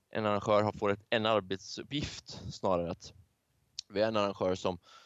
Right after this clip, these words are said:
som jobbar med, eh, det strategiska spelet. Det han får utveckla det och sköter det rent in live. Eh, vi har givetvis då kanske någon världshussansvarig som ansvarar för den di-,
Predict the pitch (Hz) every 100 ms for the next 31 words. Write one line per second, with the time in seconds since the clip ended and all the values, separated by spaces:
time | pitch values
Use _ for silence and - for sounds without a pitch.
0 | _ _ _ _ - 104 98 104 95 95
1 | 90 92 90 87 85 - 101 67 73 101
2 | - - 131 107 101 - - - 98 -
3 | - - _ - - 127 147 143 127 117
4 | - - - 127 117 110 101 - - 139
5 | 143 - 107 110 104 - 98 95 95 170
6 | 160 76 50 - - - _ _ - -
7 | - - - 104 104 98 113 - 101 104
8 | 101 90 107 87 - - 90 92 151 -
9 | 190 - 127 107 - 95 98 95 113 180
10 | 175 156